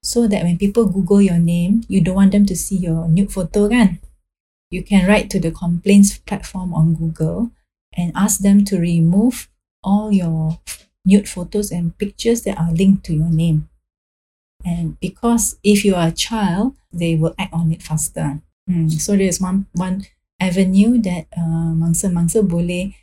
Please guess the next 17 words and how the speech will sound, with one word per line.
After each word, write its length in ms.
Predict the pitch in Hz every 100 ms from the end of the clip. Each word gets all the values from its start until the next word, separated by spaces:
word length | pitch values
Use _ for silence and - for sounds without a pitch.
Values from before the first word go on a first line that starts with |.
| _ _
consider 480 | 196 165 202 185 202
lah, 240 | 240 202 - -
tulis 320 | 190 185 196
kepada 680 | - 196 180 165 175 170 170
complaints 480 | - 170 - 185 190
platform 480 | - 196 - 190 180
di 160 | 185
Google 500 | 175 185 170 240 320 330 _ _ -
untuk 380 | 196 196 202
menurunkan 720 | 170 170 175 180 185 202 208 190
imej-imej 800 | 180 180 180 180 175 170 196 170
lucah 320 | 160 - 170 180
yang 240 | 170 165
telah 340 | 175 165 170
dimuat 640 | 160 165 160 170 165 165 -
naikkan 560 | 170 - - 160 156 156
ke 320 | 165 165 160